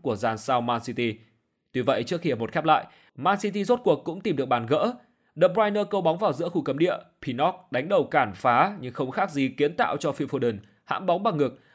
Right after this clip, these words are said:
rồi dễ dàng đá chân trái tung lưới Brentford. Đến đầu hiệp hai,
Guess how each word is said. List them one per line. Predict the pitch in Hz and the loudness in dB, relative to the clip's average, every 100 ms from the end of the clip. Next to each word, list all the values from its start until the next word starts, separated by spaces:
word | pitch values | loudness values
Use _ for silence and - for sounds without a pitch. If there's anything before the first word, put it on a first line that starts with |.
| - | -2
rồi | 139 160 | 2 2
dễ | 180 | 2
dàng | 202 202 156 | 2 0 2
đá | 151 | 2
chân | 160 208 | 2 -2
trái | 170 170 147 | 0 2 2
tung | 165 160 | 2 0
lưới | 139 | 0
Brentford. | 139 147 120 120 104 - _ _ _ _ _ | 0 -2 0 -2 -2 -10 _ _ _ _ _
Đến | 135 208 | 0 4
đầu | 226 | 4
hiệp | 180 165 | 4 0
hai, | 190 196 | 2 2